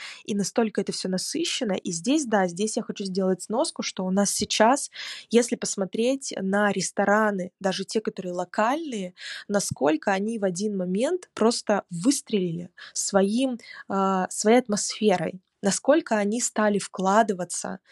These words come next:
Но это уже несколько лет тенденция идёт,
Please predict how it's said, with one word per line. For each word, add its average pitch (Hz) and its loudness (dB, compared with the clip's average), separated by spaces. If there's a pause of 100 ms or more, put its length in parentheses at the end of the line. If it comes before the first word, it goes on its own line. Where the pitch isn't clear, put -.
(200)
Но 247 6
это 262 4
уже 214 4
несколько 220 -2
лет 190 -4
тенденция 185 0
идёт, 220 0